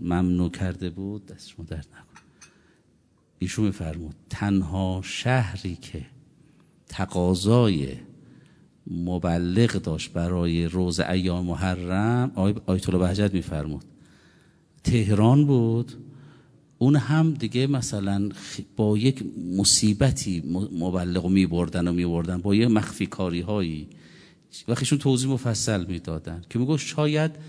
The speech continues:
کل کشور به اندازه انگشتان دست مبلغ نمی‌خواستن،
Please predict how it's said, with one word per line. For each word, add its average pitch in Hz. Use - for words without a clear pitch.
کل 143
کشور 123
به 143
اندازه 107
انگشتان 110
دست 131
مبلغ 107
نمی‌خواستن، 82